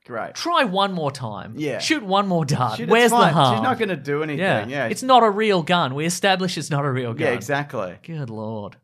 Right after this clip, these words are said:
Speaker 1: Got some reviews here. They're not all bad.
Speaker 2: Okay.
Speaker 1: Alejandro says, "Uh, just got a Dark Phoenix and really loved it. A solid, a-, solid adaptation of the storyline with excellent performances all round. The action pieces were fun and felt original. The main Jean Grey storyline was fabulous and an emotional. Best movie ever."
Speaker 2: Ooh.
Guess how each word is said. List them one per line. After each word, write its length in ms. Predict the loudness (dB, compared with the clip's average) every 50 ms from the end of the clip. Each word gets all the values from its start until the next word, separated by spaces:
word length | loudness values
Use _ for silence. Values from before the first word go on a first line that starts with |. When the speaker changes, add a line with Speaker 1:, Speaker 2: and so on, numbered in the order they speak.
| _ -8
Speaker 1:
Got 140 | -8 -8 -6
some 180 | -6 -8 -6
reviews 400 | -6 -8 -8 -6 -6 -6 -6 -6
here. 120 | -8 -8 -8
They're 100 | -8 -8
not 140 | -8 -6
all 80 | -6 -6
bad. 380 | -6 -4 -4 -4 -6 -6 -10 -14 -18
Speaker 2:
Okay. 240 | -10 -8 -8 -8 -6 -6 -6
Speaker 1:
Alejandro 480 | -4 -4 -4 -4 -6 -6 -6 -6 -6
says, 560 | -6 -6 -8 -6 -6 -6 -8 -10 -12 -16 -20 -8 -4
"Uh, 200 | 0 0 0 0
just 140 | -2 -4 -8
got 120 | -8 -6 -6
a 60 | -4
Dark 260 | -2 -4 -4 -4 -4
Phoenix 260 | -8 -8 -8 -10 -12 -12
and 80 | -12
really 120 | -10 -10 -10
loved 220 | -10 -10 -10 -12 -12
it. 100 | -14 -14
A 40 | -12
solid, 300 | -10 -10 -10 -10 -10 -8
a-, 240 | -8 -8 -8 -8
solid 280 | -10 -10 -8 -6 -6 -4
adaptation 460 | -4 -4 -4 -6 -6 -8 -8 -8 -10
of 60 | -14
the 60 | -14 -16
storyline 400 | -14 -10 -8 -6 -6 -6 -6 -8
with 120 | -8 -12 -12 _
excellent 320 | -14 -14 -12 -12 -14 -14 -14
performances 500 | -14 -16 -16 -16 -16 -16 -18 -16 -14 -12
all 120 | -10 -10
round. 380 | -10 -10 -12 -12 -14 -16 -16 -18 _ _ _ _
The 80 | -10 -10
action 220 | -10 -10 -10 -12
pieces 340 | -12 -12 -12 -14 -16 -18 -18
were 80 | -20 -16
fun 220 | -12 -12 -10 -10
and 120 | -12 -14
felt 260 | -10 -8 -8 -8 -8 -10
original. 480 | -12 -12 -12 -12 -10 -10 -10 -10 -10 -10
The 100 | -10 -8
main 300 | -6 -6 -4 -4 -6 -8
Jean 180 | -8 -10 -8 -8
Grey 140 | -8 -10
storyline 420 | -10 -10 -10 -10 -8 -8 -10 -12 -12
was 100 | -16 -14
fabulous 380 | -12 -10 -10 -10 -10 -12 -12 -12
and 80 | -12 -12
an 60 | -10
emotional. 420 | -10 -10 -10 -10 -10 -12 -12 -14
Best 260 | -12 -12 -14 -14 -14 -12
movie 280 | -12 -12 -12 -12 -10 -10
ever." 200 | -8 -8 -8 -8
Speaker 2:
Ooh. 280 | -8 -8 -10 -10 -10